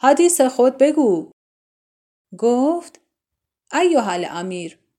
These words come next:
من مردیم زبال که از مسالخ گوسپندان و از سایر جاها کثافت و زباله جمع آورده به مزرعه همی برم. اتفاقاً روزی از روزها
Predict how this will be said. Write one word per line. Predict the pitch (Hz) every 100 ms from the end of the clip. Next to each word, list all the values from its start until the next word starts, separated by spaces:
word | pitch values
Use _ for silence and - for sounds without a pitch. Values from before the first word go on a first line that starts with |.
| _ 247
من | 294 302
مردیم | 285 285 269 269 262 254
زبال | 226 196 196 240 202 -
که | - -
از | 254 262
مسالخ | 269 285 285 294 311 302
گوسپندان | 277 - 220 214 - 214 202 220 240
و | 220
از | 214 -
سایر | 233 233 285 269
جاها | 262 208 202 202 226 240 240 - _ -
کثافت | 302 294 294 294 320 311
و | 302
زباله | 262 220 196 185 240
جمع | 277 285 262
آورده | 247 247 233 226 240 226
به | 233
مزرعه | 240 262 254 247 269
همی | 302 240 180 170
برم. | 175 175 175 175 202 _ _ _ 214
اتفاقاً | 226 277 277 294 302 311 285
روزی | 294 269
از | 262 254 247
روزها | 202 208 208 233 233 233